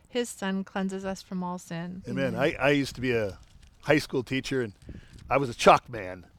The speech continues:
Speaker 1: Mm-hmm.
Speaker 2: Yeah, they don't use chalk anymore. They use magic markers or whatever. I don't know what.
Speaker 1: Whiteboard.
Speaker 3: Expo.
Speaker 2: Whiteboards, yeah.
Speaker 3: <laughs> Yeah.
Speaker 2: But back in those days, I, I used my chalk. Chalk flying everywhere, you know.
Speaker 1: <laughs>
Speaker 2: And, uh, the Lord gave me an analogy of when you're writing
Speaker 1: Sure.
Speaker 2: on a chalkboard,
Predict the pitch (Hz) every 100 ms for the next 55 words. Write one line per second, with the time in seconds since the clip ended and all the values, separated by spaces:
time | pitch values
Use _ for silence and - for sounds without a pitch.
0 | 202 190 113 104 143 123 123 107 - 104
1 | 95 101 95 95 95 95 110 101 - -
2 | - - - - - 127 127 123 - 113
3 | 123 - 131 120 113 104 117 104 101 107
4 | 104 98 - - - 190 147 143 - 131
5 | 135 127 123 117 101 - - 185 - _
6 | 147 131 190 185 170 165 175 113 123 117
7 | 131 139 117 131 127 117 - 107 - -
8 | 101 - - - _ _ 240 180 - -
9 | 135 147 135 135 107 101 92 95 113 139
10 | - 311 - 339 - - - - 151 151
11 | 143 135 156 208 175 190 180 151 135 147
12 | 160 135 117 110 107 123 113 - - -
13 | - 139 135 135 156 147 147 131 120 -
14 | 151 - 120 110